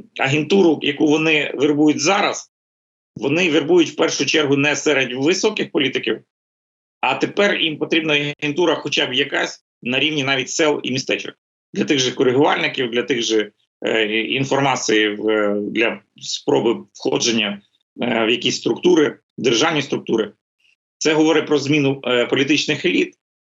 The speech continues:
І це говорить, от, наприклад, та ситуація з Ку-, Кулінічем, яка зараз по Службі безпеці, це говорить, що вони використовували ті старі з-, з-, з-, грубо кажучи, консерви для впливу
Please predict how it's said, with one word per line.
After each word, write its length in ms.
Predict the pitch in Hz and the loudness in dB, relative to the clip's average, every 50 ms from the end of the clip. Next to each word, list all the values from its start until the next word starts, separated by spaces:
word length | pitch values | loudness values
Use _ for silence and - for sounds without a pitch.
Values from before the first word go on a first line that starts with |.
| _ _ _ _ _ _ _ _ _ _ - | _ _ _ _ _ _ _ _ _ _ -4
І 180 | - 123 123 123 | -2 0 0 0
це 180 | 123 - 160 | 2 2 2
говорить, 420 | 156 143 147 143 151 143 135 127 113 | 2 4 4 4 4 4 4 2 0
от, 100 | 104 - | -2 -4
наприклад, 420 | 135 127 - 143 131 - 127 - | -6 -2 -2 -2 0 0 -2 -2
та 120 | - 139 123 | -2 -4 -2
ситуація 540 | - - - - 139 143 - - - 120 | -2 -4 -4 -2 -2 -2 -2 -2 -2 -2
з 80 | 110 - | -2 -2
Ку-, 220 | - 143 139 139 | -2 -2 -2 -2
Кулінічем, 560 | - - 143 143 143 131 127 117 - 117 110 113 | -2 0 2 2 2 2 0 -2 -2 -2 -2 -2
яка 180 | 113 - 117 | -2 -2 0
зараз 220 | 110 120 113 113 - | 0 0 0 0 -2
по 100 | - 131 | -4 -4
Службі 240 | - 139 123 135 | -2 0 2 2
безпеці, 440 | 135 143 143 - - 185 180 - 120 | 2 2 0 0 0 -2 0 0 -2
це 100 | 107 143 | 0 0
говорить, 260 | 123 135 156 160 143 | 2 4 4 2 2
що 100 | - - | 2 0
вони 160 | 139 139 156 170 | 0 2 2 2
використовували 600 | 151 143 139 139 135 131 - 156 160 147 135 135 | 2 0 0 0 -2 -2 0 0 2 2 2 2
ті 140 | 139 - 156 | 2 0 -2
старі 320 | 139 - 156 143 143 135 | -2 0 0 0 2 0
з-, 40 | 113 | 0
з-, 760 | 101 104 107 107 - - - 101 101 - - - - - - - _ _ _ _ _ _ - _ _ - | -2 -6 -8 -10 -12 -14 -14 -14 -16 -16 -18 -20 -20 -20 -20 -20 _ _ _ _ _ _ -20 _ _ -4
з-, 540 | 113 110 107 110 113 113 110 110 110 110 104 | -4 -2 0 2 2 4 4 4 4 4 2
грубо 480 | 101 104 - 120 127 127 127 120 123 | 0 -2 -2 0 2 2 4 2 2
кажучи, 280 | 127 131 127 127 - 123 | 2 0 0 0 0 0
консерви 580 | - 135 127 131 - 180 180 165 143 120 107 - _ _ _ _ _ _ _ - | 0 0 -2 0 0 0 0 0 0 -2 -4 -6 _ _ _ _ _ _ _ -14
для 580 | - - 98 101 117 135 143 139 135 127 - 101 | -10 -10 -6 -2 0 0 2 2 2 0 -2 -4
впливу 640 | - - _ - 151 165 170 147 143 131 - - | -10 -12 _ 0 4 4 4 4 2 -2 -2 -6